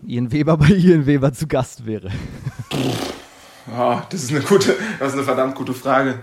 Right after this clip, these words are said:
Speaker 2: Ähm, ähm,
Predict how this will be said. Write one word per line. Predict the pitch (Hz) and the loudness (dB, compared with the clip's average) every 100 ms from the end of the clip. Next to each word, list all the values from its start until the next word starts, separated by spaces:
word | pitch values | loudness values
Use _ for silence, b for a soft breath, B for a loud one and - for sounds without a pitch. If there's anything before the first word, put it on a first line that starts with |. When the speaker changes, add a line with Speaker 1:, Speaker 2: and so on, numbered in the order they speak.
| - | -6
Speaker 2:
Ähm, | 131 127 135 123 123 123 117 b b b b b b b b b b b _ _ | -2 -2 -2 -4 -4 -6 -8 b b b b b b b b b b b _ _
ähm, | 147 143 135 135 135 135 135 135 131 127 127 127 127 123 123 123 123 123 123 120 120 113 | 2 6 6 6 6 6 6 4 2 2 0 -2 -2 -4 -4 -2 -2 -2 -4 -4 -6 -8